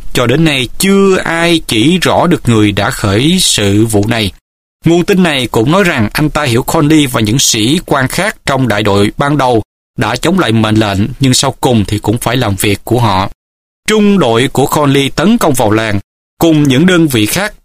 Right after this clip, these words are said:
tạo thành đội hình vòng cung quanh khu vực để ngăn không cho địch quân bỏ chạy. "Tôi không cần biết Conley có sử dụng sự phán đoán tốt nhất hay không, anh ta bị đối mặt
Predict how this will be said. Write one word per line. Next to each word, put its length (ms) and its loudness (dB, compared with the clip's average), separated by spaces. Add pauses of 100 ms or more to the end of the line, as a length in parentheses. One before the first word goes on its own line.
(380)
tạo 340 0
thành 360 0
đội 240 2
hình 220 0
vòng 200 0 (100)
cung 280 2
quanh 240 -2
khu 160 0
vực 260 -2 (120)
để 180 0
ngăn 340 0
không 280 -2
cho 200 -2
địch 220 -4
quân 300 2
bỏ 120 0
chạy. 280 -4 (1200)
"Tôi 120 0
không 200 -2
cần 160 0
biết 140 -2
Conley 360 0
có 160 -2
sử 220 0
dụng 520 0
sự 320 0
phán 260 -2
đoán 220 0
tốt 260 -2
nhất 160 -2
hay 120 -2
không, 300 0 (380)
anh 160 -2
ta 300 -2
bị 260 0
đối 180 0
mặt 200 -2